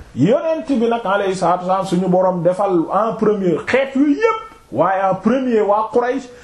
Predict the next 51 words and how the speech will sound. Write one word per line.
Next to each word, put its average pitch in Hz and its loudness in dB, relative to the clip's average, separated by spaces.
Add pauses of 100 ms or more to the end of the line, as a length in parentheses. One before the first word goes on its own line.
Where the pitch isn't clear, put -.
(200)
yonent 220 0
boo 208 2
xam 190 -2
ne 175 0
ci 226 2
seen 254 2
biir 226 4
la 214 0
bokk. 170 -2
Bu 160 2
dee 311 2
ñeneen 277 2
ñi 277 2
ci 277 0
des, 202 -2
mooy 185 4
ne 214 2
ñun 311 4 (840)
du 135 0 (120)
yónneewuñu 214 2
benn 180 2 (100)
malaaka, 185 0
ndax 156 -2
bu 160 6
doon 208 0
malaaka 202 0
day 180 2
am 175 0
problème, 160 2
ñun 175 2
ñépp 220 0
am 302 -2
problème, 143 0 (560)
dañuy 226 0
am 247 -2
problème 208 0
nan 185 0
la 190 2
ñuy 185 0
roye 180 2
kooku. 175 0 (400)
Waaye 175 2
nag 240 -4
mu 165 2
indil 185 2
ñu 165 0
koo 185 0
xam 180 0
ne 170 2
nit 196 2
la, 147 -2